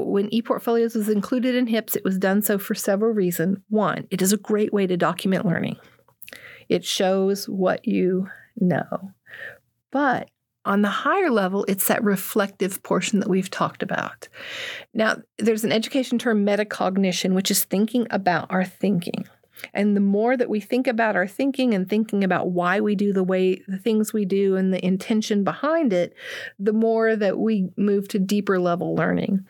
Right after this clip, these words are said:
And what we know with portfolios is it leads to deeper learning, which also translates to longer term learning. So if I have done the assignment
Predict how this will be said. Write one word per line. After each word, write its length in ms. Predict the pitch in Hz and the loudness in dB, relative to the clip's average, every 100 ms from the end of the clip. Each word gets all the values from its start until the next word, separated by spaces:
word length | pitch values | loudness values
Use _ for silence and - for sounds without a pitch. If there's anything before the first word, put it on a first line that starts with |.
| - - - | -14 -16 -4
And 160 | 202 208 | 0 0
what 120 | - | 0
we 140 | 214 | 0
know 260 | 208 214 220 | 2 2 2
with 220 | 202 202 | 0 -2
portfolios 920 | - - - 285 294 214 185 254 - - - - - _ - | -2 -2 0 0 2 2 2 0 -4 -6 -12 -12 -16 _ -4
is 540 | 233 220 202 202 196 - - _ | 0 2 2 0 -4 -14 -20 _
it 180 | 220 - | -2 0
leads 460 | 220 220 208 - - | 2 2 2 2 2
to 160 | 208 | 2
deeper 500 | 185 247 311 285 214 | 2 0 0 0 0
learning, 420 | 196 185 190 190 | 2 2 2 2
which 200 | 190 190 | 2 0
also 440 | - 196 202 - 196 | 0 -2 0 0 0
translates 720 | 196 202 175 180 165 - - | 0 0 2 2 0 -2 -4
to 160 | - 196 | -2 2
longer 500 | 196 180 196 196 190 | 2 4 2 2 -2
term 600 | - 185 196 - 175 - - _ | 0 0 0 0 -2 -4 -16 _
learning. 640 | 196 180 180 180 202 190 185 - - - - | -2 0 0 -2 0 -2 -4 -14 -20 -20 -10
So 320 | - 202 196 | -2 0 0
if 280 | - 190 190 | 0 -2 0
I 140 | 170 | -2
have 400 | 180 190 180 180 | 0 0 0 0
done 240 | 160 165 196 | 0 2 2
the 160 | 196 | 2
assignment 880 | 185 185 - 165 175 175 165 165 - | 2 0 0 2 2 2 2 0 -4